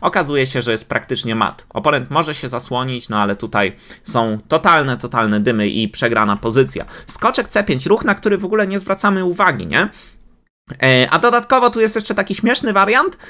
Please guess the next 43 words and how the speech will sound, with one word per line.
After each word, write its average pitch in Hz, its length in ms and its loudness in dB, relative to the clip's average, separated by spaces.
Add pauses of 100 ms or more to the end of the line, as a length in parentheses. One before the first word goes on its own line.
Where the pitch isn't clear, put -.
(120)
że 156 120 0
po 196 140 0
ruchu 208 220 0
skoczek - 380 -2
C 202 160 -2
pięć, 220 200 -4
jak 180 120 -2
przeciwnik 180 460 -4
gra, 143 180 -4
zagra 143 340 0
goniec 135 400 -2
A 277 100 2
pięć, 220 400 -2 (200)
my 208 180 2
królem 226 420 0
uciekamy 165 480 -2
tutaj 269 460 2 (160)
i - 80 -2
jak 160 180 4
przeciwnik 240 460 -6
teraz 160 320 -2
zbije, 135 480 -2 (240)
my 180 160 2
bijemy, 180 540 0 (200)
to 165 100 4
możemy 135 320 0
jeszcze 131 200 -4
dać - 220 -2
szacha 143 320 -2
królem, 113 480 2 (200)
wszystkie 190 440 0
nasze 131 260 0
figury 127 360 -2
wchodzą. 110 520 2 (220)
No 143 80 2
i 156 100 2
pomimo 208 400 0
tego, 180 240 -2
że 151 160 -4
jest 151 180 -4
to 147 100 -2
praktycznie 147 520 -4
cała 196 540 0